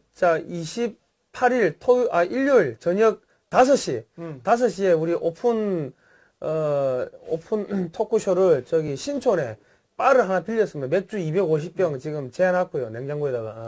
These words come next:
Speaker 2: 그러니까 좀 반짝이는 아이디어를 갖고 좀 와주세요.
Speaker 1: 예, 예.
Speaker 2: 저도
Speaker 1: 젊은
Speaker 2: 사십 대다 보니까 좀 생각이 노후화됐어.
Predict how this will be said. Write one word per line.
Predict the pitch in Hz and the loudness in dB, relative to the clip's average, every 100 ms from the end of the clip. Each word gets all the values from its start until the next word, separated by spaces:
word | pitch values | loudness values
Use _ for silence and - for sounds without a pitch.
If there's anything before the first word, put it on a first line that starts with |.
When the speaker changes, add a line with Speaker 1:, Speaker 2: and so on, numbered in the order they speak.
| 110 | -12
Speaker 2:
그러니까 | 104 | -8
좀 | 196 196 | -6 -6
반짝이는 | - 220 302 285 294 269 | -4 0 0 0 -2 -4
아이디어를 | 170 226 247 247 | -4 -4 -4 -4
갖고 | 208 190 | -6 -8
좀 | 202 180 | -8 -6
와주세요. | 151 170 - 143 | -8 -10 -12 -2
Speaker 1:
예, | 160 160 | 0 0
예. | 180 | -2
Speaker 2:
저도 | 156 120 | -4 2
Speaker 1:
젊은 | 226 285 285 | 6 6 4
Speaker 2:
사십 | - 185 220 269 | 0 -6 -8 -6
대다 | 277 254 | -2 0
보니까 | 233 214 202 247 170 | 0 -4 0 0 0
좀 | 147 208 | -2 -10
생각이 | 180 233 254 233 | -10 -6 -4 -4
노후화됐어. | 185 151 165 226 247 180 135 135 | -6 -6 -6 -2 -2 -2 -6 -14